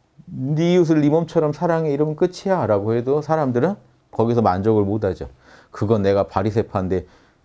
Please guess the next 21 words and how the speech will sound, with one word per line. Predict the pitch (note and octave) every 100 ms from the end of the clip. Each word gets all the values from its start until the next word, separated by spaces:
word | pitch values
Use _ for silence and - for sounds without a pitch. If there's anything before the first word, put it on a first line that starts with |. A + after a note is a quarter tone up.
| - -
평생 | C#3 D3 B2+
해오던 | D3+ D3 C#3 A2+
겁니다." | F#2 E2+ D#2+ D#2+ E2
이렇게 | F2+ -
착각을 | - D#3+ F3 C3 E2+
해요. | C2+ D#2+
그러니까 | F2 - - _
바리새파의 | - G#2 A#2+ B2 A#2 - G2+ G#2+ G#2
율법 | F#2+ E2 G2+ -
지키는 | - - F2
거랑 | F2 E2+ F2
다르단 | - G2+ G2 D#2
말이에요. | C#2+ D#2+
그러니까 | C3+ B2 B2+ B2 - - _ _
사도 | - D3+ C#3+
바울이 | A#2+ G2 F#2+ G#2+ _ _ -
"율법 | C#3 D#3 F#3+
지켜서는 | - D#3 E3+ D#3 D3
구원 | C3 D#3 D3+
못 | D3
받습니다. | D3 C3+ C#3+ C#3 C3 C3 A2+ C#2+